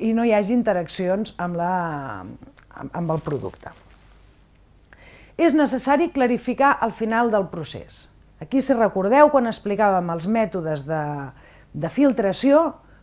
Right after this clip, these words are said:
parlàvem d'una filtració que tenia,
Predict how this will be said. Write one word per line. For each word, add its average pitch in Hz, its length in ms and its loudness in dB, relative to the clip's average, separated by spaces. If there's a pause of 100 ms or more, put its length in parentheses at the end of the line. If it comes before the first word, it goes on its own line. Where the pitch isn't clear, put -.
(100)
parlàvem 208 400 2
d'una 214 160 0
filtració 190 800 0 (800)
que 214 120 2
tenia, 196 480 4